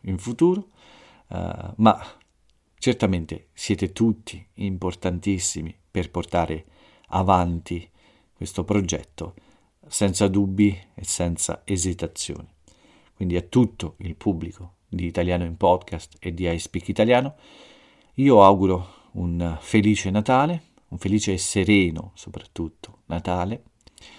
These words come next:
Eh, continuate a seguirmi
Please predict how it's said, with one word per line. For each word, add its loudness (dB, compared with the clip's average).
Eh, -8
continuate 2
a -6
seguirmi -2